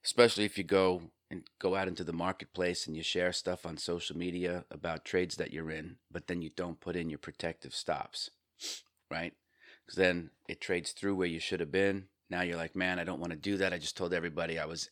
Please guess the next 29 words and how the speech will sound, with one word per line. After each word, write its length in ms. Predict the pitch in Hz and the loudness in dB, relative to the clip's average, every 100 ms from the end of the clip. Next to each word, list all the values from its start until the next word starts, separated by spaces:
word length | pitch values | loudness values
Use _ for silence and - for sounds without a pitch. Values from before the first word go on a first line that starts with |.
| - | -4
in 160 | 92 | -2
the 60 | 85 | -4
position." 640 | - 80 101 - 98 98 _ _ _ _ | -4 0 2 2 0 -2 _ _ _ _
Heck, 240 | - 101 95 | 4 4 4
even 240 | 95 92 | 0 0
if 120 | 85 | -4
you 80 | 85 | -4
didn't 280 | 78 104 101 | 0 0 0
tell 240 | - 82 | -2 -4
everybody, 560 | 80 87 82 87 90 - _ _ _ _ _ _ _ - | -4 -4 -2 -2 -4 -10 _ _ _ _ _ _ _ -16
you 100 | 95 | -4
just 220 | 101 104 | -2 0
did 100 | 104 | 2
all 120 | 95 | 2
this 180 | 85 87 | 2 0
work, 320 | 92 101 101 | 2 2 2
you're 80 | 90 | -4
in 80 | 92 | -6
the 80 | 87 | -4
position, 420 | 92 87 98 95 | -4 -2 -2 -2
it 120 | 85 | -4
worked 200 | 85 - | -4 -6
against 400 | 78 95 104 - | -2 0 0 0
you, 220 | 87 87 - _ _ _ _ _ _ _ _ _ _ _ _ - - | -4 -6 -12 _ _ _ _ _ _ _ _ _ _ _ _ -20 -10
and 160 | 87 | -6
now 400 | 90 92 98 107 - _ _ - - _ _ _ _ _ - | -2 0 2 0 -4 _ _ -20 -20 _ _ _ _ _ -4
you're 160 | 98 | 0
losing 260 | 98 98 98 | 2 2 2
money. 280 | 95 87 | 0 0